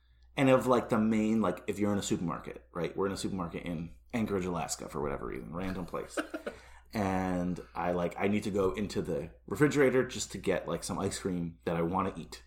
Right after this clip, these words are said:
Speaker 1: I'm craving it. I love, it might be Breyers, but other companies make it, the, the black cherry they make with the actual, like,
Speaker 2: Oh, yeah.
Speaker 1: I don't know if they're actual cherries, but they
Speaker 2: No,
Speaker 1: feel
Speaker 2: they are.
Speaker 1: like,
Speaker 2: Yeah,
Speaker 1: okay.
Speaker 2: yeah, yeah.
Speaker 1: <laughs> Okay,
Speaker 2: Yeah.
Speaker 1: they feel like actual cherries in it. That's what I like.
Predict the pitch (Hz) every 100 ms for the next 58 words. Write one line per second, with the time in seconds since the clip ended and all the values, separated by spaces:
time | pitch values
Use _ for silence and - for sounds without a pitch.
0 | - 92 - 104 95 80 80 - - _
1 | - - - - 123 110 120 131 135 131
2 | 175 165 - 87 98 95 92 87 95 107
3 | 98 101 104 101 - 92 110 92 95 101
4 | 110 - 98 101 95 92 92 - - -
5 | 82 - 98 87 82 73 110 107 95 98
6 | 160 147 127 95 101 120 - 113 110 -
7 | 92 349 370 320 - 160 - - 143 131
8 | 220 - - - - - - 117 110 107
9 | 110 113 110 123 117 123 107 110 117 123
10 | - 95 98 82 71 53